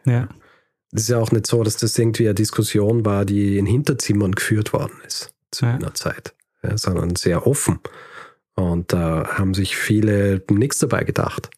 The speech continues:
Speaker 2: zu sagen, ja, wir sollten eigentlich schauen, dass nicht alle Leute gleich viele Kinder kriegen können.
Speaker 1: Ja. Gibt's irgendwie, oder kann man sagen, dass in der Zeit in Toronto mehr Kinder auf die Welt gekommen sind als in vergleichbaren Zeiträumen?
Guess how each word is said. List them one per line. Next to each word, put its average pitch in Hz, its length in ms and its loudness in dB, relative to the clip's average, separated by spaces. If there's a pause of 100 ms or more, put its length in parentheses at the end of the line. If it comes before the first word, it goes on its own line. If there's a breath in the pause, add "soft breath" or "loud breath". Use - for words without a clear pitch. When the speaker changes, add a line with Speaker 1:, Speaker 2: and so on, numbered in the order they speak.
(460)
Speaker 2:
zu - 120 -8
sagen, 80 320 -2
ja, 82 380 0
wir 85 120 -2
sollten - 420 -2
eigentlich 98 500 -2
schauen, 95 320 0
dass 92 220 -2
nicht 87 160 -2
alle 87 180 0
Leute 92 340 0
gleich 101 240 0
viele 104 220 0
Kinder 131 280 2
kriegen - 300 -6
können. - 200 -10 (320)
Speaker 1:
Ja. 120 240 2 (2000)
Gibt's - 300 0
irgendwie, 165 260 4
oder 135 140 2
kann 151 140 2
man 160 80 2
sagen, 151 260 2
dass 160 180 0
in 151 160 4
der 151 180 2
Zeit 135 380 2
in 147 300 2
Toronto 139 400 2
mehr 131 300 2
Kinder 151 240 0
auf 135 100 -2
die 147 80 0
Welt 127 180 2
gekommen 139 360 0
sind 143 180 2
als 131 140 2
in 131 140 2
vergleichbaren 127 580 0
Zeiträumen? 131 580 0